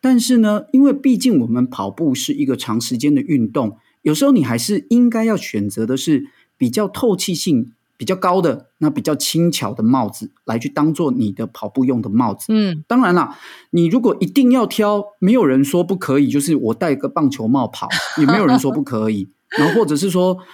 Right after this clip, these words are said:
Speaker 1: 我戴个平沿的棒球帽，那种非常嘻哈的那种感觉，那种后面不可调的那种，对，那没有人说不可以。但是就是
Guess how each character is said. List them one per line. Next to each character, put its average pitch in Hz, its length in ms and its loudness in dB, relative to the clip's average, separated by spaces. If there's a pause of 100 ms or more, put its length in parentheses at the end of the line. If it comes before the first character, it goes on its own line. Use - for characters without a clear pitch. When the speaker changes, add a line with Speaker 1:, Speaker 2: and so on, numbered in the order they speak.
(160)
Speaker 1:
我 139 140 0
戴 202 200 0
个 151 240 0
平 143 360 0
沿 147 180 4
的 151 80 2
棒 151 160 0
球 139 100 -2
帽， 139 200 2
那 143 120 4
种 120 240 0
非 151 240 -6
常 131 160 -2 (400)
嘻 175 380 0
哈 156 320 0
的 139 80 0
那 131 100 4
种 139 140 4
感 110 240 -2
觉， 110 260 -2
那 147 60 2
种 131 180 0
后 147 240 -2
面 147 180 2
不 147 120 -2
可 117 200 -4
调 113 220 -6
的 117 100 0
那 135 120 2
种， 113 200 -4 (280)
对， 214 140 2
那 262 120 4
没 311 120 6
有 277 100 4
人 175 160 2
说 208 100 2
不 202 120 -2
可 151 240 0
以。 127 220 2 (240)
但 311 120 4
是 311 100 0
就 302 120 0
是 269 300 0